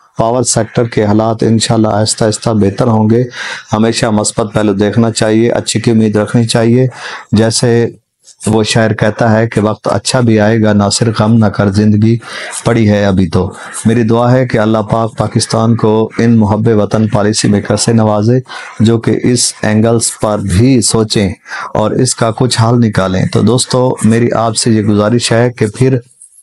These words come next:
बहैसियत एक जिम्मेदार शहरी, एक मुहब्बे वतन पाकिस्तानी बिजली को ज़ाया होने से बचाएं। ये कौमी दौलत है। तो दोस्तों, उम्मीद करता हूँ आपको ये वीडियो पसंद आई होगी।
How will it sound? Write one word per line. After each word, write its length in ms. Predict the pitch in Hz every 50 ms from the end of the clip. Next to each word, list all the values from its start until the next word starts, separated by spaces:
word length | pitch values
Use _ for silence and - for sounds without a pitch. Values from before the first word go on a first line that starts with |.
| _
बहैसियत 640 | 107 110 107 107 107 107 - - 127 123 127 123 - - 107
एक 140 | 110 104 -
जिम्मेदार 460 | - 113 104 104 101 95 104 107 107
शहरी, 320 | 104 - 120 117 117 117 113
एक 140 | 110 107 -
मुहब्बे 300 | 110 107 101 98 98 104
वतन 360 | 98 98 98 - 117 117 113
पाकिस्तानी 520 | 107 - 107 101 95 - - - 110 110 107 104
बिजली 280 | 107 101 107 110 110
को 180 | 110 - 107 101
ज़ाया 280 | 95 95 95 98 104 101
होने 220 | 101 101 101 98
से 140 | 95 - -
बचाएं। 480 | 101 104 117 - - 110 110 117 139 139 - - - - - - - - -
ये 240 | 104 110 113 113 113
कौमी 340 | 110 - 110 107 107 107 104
दौलत 420 | 98 95 101 104 113 117 113 -
है। 200 | 117 117 120 120
तो 140 | 117 - 113
दोस्तों, 360 | 101 107 113 117 - - 135
उम्मीद 220 | 113 107 110 117 123
करता 300 | - 120 113 110 - 113
हूँ 180 | 113 120 127 - -
आपको 280 | 110 107 104 - 113 107
ये 140 | 104 107
वीडियो 300 | 107 110 107 104 107 104
पसंद 460 | 95 - 98 - - - 101 101 101 107
आई 140 | 113 117
होगी। 360 | 113 113 117 117 120 123 135